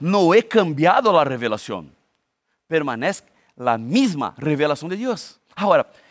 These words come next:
el gran problema de las personas cuando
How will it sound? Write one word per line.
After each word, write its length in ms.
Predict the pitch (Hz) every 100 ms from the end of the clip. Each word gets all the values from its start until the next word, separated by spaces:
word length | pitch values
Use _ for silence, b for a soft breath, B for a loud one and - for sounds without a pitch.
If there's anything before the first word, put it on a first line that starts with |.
| b
el 180 | - 240
gran 240 | 196 330 277
problema 420 | 214 175 185 160
de 120 | 135
las 160 | 127 -
personas 560 | 101 147 123 85 - _ _ _
cuando 420 | 180 175 151 101